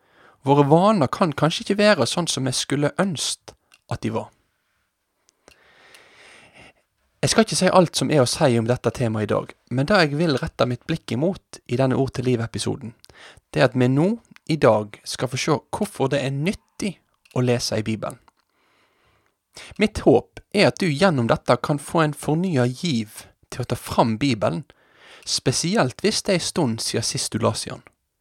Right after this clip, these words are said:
Vi er jo sånn som mennesker, at vi trenger å få øye på at noe er nyttig,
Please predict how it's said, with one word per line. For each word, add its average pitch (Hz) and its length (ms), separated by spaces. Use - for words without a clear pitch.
Vi - 80
er 220 80
jo 123 160
sånn 202 160
som 147 240
mennesker, 139 380
at 143 80
vi - 80
trenger 156 300
å - 80
få - 100
øye 165 240
på 117 140
at 120 100
noe 147 240
er 131 80
nyttig, 175 460